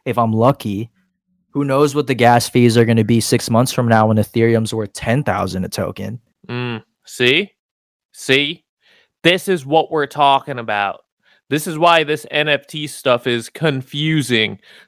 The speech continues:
Speaker 2: This is why we thought it would be a good idea to finally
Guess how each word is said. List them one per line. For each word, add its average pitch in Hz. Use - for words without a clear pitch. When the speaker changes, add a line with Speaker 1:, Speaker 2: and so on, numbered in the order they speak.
Speaker 2:
This 160
is 131
why 117
we 117
thought 107
it 104
would 98
be 101
a 95
good 117
idea 120
to 131
finally 110